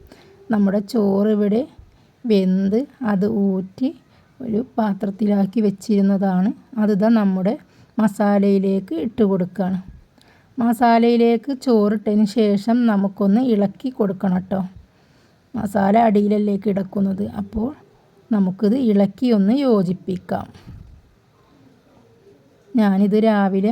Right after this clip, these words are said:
മക്കൾക്ക് സ്കൂളിലേക്ക് കൊടുത്തയക്കാനായിട്ട് ഉണ്ടാക്കിയതാണ്. അപ്പോൾ ഇത് നമുക്ക് കുറച്ച് നേരം വെയിറ്റ് ചെയ്യാനൊന്നുമില്ല, കാരണം ഇത് പാകത്തിന് വേവായ ചോറാണ്. നമുക്കിത് അടച്ച്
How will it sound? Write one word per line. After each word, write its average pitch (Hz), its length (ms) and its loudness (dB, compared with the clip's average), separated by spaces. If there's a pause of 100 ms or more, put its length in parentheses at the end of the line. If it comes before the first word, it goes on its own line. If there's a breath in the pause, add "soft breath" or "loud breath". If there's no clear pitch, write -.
മക്കൾക്ക് 220 480 -6
സ്കൂളിലേക്ക് 196 440 -2 (100)
കൊടുത്തയക്കാനായിട്ട് 196 1120 -2
ഉണ്ടാക്കിയതാണ്. 196 800 0 (1700 soft breath)
അപ്പോൾ 208 240 -2 (100)
ഇത് 202 100 0 (120)
നമുക്ക് 196 380 0 (160)
കുറച്ച് 208 400 -2
നേരം 220 300 2 (100)
വെയിറ്റ് 202 420 -2 (180)
ചെയ്യാനൊന്നുമില്ല, 208 920 2 (720 soft breath)
കാരണം 202 400 2 (120)
ഇത് 214 140 0 (640 soft breath)
പാകത്തിന് 208 720 2
വേവായ 202 460 2 (160)
ചോറാണ്. 185 500 -2
നമുക്കിത് 190 360 -2 (120)
അടച്ച് 202 380 -6